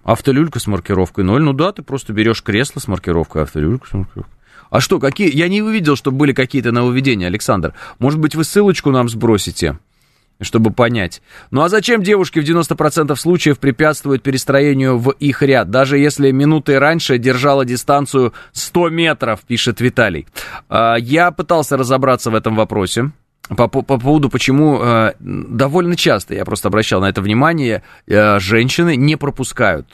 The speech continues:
Хотя вот, ну, знаете, есть такие ситуации на дороге, где если поток не будет пропускать въезжающие с другого потока автомобили, они там будут стоять вечность. И там это действует такое правило, в шахматном порядке начинают заезжать и пропускать.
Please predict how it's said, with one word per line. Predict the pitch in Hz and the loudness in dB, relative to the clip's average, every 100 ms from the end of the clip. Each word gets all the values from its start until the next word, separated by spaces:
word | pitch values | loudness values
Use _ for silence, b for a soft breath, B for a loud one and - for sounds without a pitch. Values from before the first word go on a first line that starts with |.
| _ | _
Хотя | - 113 - 123 | -6 -2 0 0
вот, | 101 - | -2 -6
ну, | 190 208 | -2 0
знаете, | 113 110 - 104 | 2 0 0 -2
есть | 113 | -2
такие | 113 117 | -4 -4
ситуации | 110 160 190 - 127 | -4 0 -2 -2 -6
на | 110 | -2
дороге, | 120 113 101 | 0 2 0
где | 101 120 | 0 0
если | 123 123 | 0 -2
поток | 113 123 131 - | -2 0 -2 0
не | 123 | 0
будет | 131 117 | 2 2
пропускать | - 110 117 - 101 | 0 -4 -2 -2 0
въезжающие | 104 127 113 117 95 - 92 | 2 0 2 0 0 -4 -4
с | |
другого | 107 110 104 | -2 2 2
потока | 107 110 107 104 | 0 -2 0 -2
автомобили, | - 120 127 208 202 143 B | 0 0 2 2 2 0 B
они | - 139 | -6 -4
там | 151 135 | -2 -2
будут | 135 123 | -4 -6
стоять | - 120 120 117 | -2 0 0 0
вечность. | 110 90 - 82 - B B - | -2 -2 -6 -12 -16 B B -6
И | 120 | -2
там | 208 196 | -2 -2
это | 151 156 143 | -6 -4 0
действует | 143 - 127 | 0 0 -2
такое | - 135 131 | 0 0 0
правило, | 226 202 127 | 2 0 0
в | |
шахматном | - 175 139 120 | -2 -4 -6 -4
порядке | 110 92 73 - | -2 0 -2 -8
начинают | 69 - 80 71 | -8 -4 -4 -2
заезжать | 92 120 147 220 165 | -2 0 0 -2 -4
и | 147 | -6
пропускать. | 123 - - - - - | -6 -8 -10 -10 -12 -16